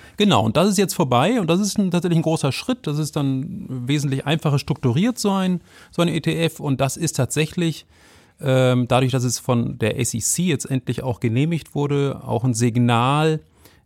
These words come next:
dass man zwar widerwillig, die S E C ist immer noch sehr skeptisch, was,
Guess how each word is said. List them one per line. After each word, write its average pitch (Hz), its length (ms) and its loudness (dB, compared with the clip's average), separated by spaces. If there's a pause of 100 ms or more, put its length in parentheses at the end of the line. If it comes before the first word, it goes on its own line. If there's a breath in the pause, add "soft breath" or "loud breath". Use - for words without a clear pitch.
dass - 680 -2
man 120 600 0 (760)
zwar 120 440 0
widerwillig, 156 840 0 (880)
die - 80 -6
S 107 120 -4
E 120 60 -2
C 135 200 0
ist 120 100 -2
immer 139 120 2
noch 120 100 4
sehr 117 120 0
skeptisch, - 540 -2
was, - 340 -4